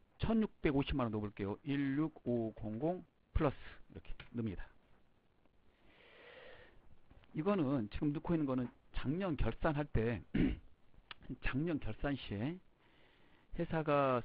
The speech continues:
쓰고 남은 자산 부채 자본의 잔액들이죠. 이 잔액은 다음 연도로 유월돼서 해당되는 장부 맨 위에 정기로 이렇게 표시되는 겁니다. 그 장부, 그러니까 계정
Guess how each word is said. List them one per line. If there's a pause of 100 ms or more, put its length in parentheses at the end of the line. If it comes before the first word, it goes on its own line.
쓰고
남은
자산
부채
자본의
잔액들이죠. (320)
이
잔액은
다음
연도로
유월돼서
해당되는
장부
맨
위에 (100)
정기로
이렇게
표시되는
겁니다. (1200)
그
장부, (320)
그러니까
계정